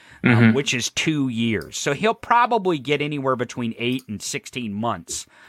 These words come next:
Speaker 2: Right.
Speaker 1: on this charge if he's convicted. Would be my, that would be my guess. But if you do the math on that, he has to serve all, especially if he gets eight months, anything up to twelve months,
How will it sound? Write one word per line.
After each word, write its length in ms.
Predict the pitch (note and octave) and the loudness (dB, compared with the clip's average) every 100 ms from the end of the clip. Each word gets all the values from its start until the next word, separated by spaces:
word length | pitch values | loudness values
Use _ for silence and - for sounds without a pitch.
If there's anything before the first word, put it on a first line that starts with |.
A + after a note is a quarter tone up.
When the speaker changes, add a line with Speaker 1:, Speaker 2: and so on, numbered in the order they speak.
| - | 0
Speaker 2:
Right. 160 | - D#3+ | 4 6
Speaker 1:
on 160 | D3+ C#3 | 4 0
this 180 | B2+ | -4
charge 460 | - F3 C#3 B2 A2+ | -2 4 4 4 -2
if 100 | A2 | -8
he's 200 | C3 A#2+ | -6 -6
convicted. 720 | - A2 F#2+ C#3+ - - _ _ _ - | -4 -6 -2 -4 -6 -16 _ _ _ -6
Would 140 | D#3 D#3+ | -2 2
be 120 | G3+ | 4
my, 180 | F#3+ G3 | 6 6
that 160 | A#3 | 4
would 100 | G3 | 4
be 120 | D#3+ | 2
my 560 | C#3 C3+ D3 C#3+ B2 G2+ F2 | 2 4 4 6 2 -2 -6
guess. 440 | B2 F#2+ - - - - _ _ - | -6 -6 -8 -10 -12 -20 _ _ -2
But 100 | - | 0
if 80 | F3 | 0
you 80 | E3+ | -2
do 180 | A3 C#4+ | 2 4
the 100 | E3+ | 4
math 400 | C3+ E3 G#3+ D3+ | 4 6 4 4
on 220 | A2+ F2+ | 0 0
that, 240 | G2 C3 | -2 -2
he 160 | - E3+ | -4 -4
has 320 | D3 F#3+ A3 | 0 0 0
to 100 | - | -2
serve 320 | D3 F#3+ F#3+ E3+ | -2 2 4 6
all, 160 | D#3 - | 4 2
especially 540 | C#3+ - B3 A#3+ G3+ | 0 2 2 4 4
if 80 | E3+ | 2
he 80 | D#3+ | 2
gets 240 | D3 - | 0 0
eight 240 | D#3 D#3+ - | -2 -2 0
months, 380 | C3+ D#3 - - | 0 0 -4 0
anything 300 | C4 F4+ B3+ | 2 4 2
up 140 | - | 0
to 80 | D3+ | -4
twelve 340 | - G#3 A3+ | -2 2 4
months, 240 | A#3+ C4 | 2 0